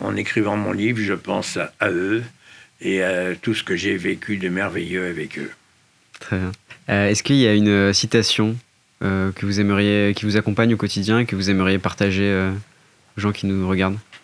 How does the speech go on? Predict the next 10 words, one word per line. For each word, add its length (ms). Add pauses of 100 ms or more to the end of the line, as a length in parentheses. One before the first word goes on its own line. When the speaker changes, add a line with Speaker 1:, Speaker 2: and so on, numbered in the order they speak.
(140)
Speaker 1:
Euh, 260
c'est 200
pas 160
une 80
citation. 720 (3500)
Euh, 240
c'est 240
plutôt 380
une 360
philosophie. 1080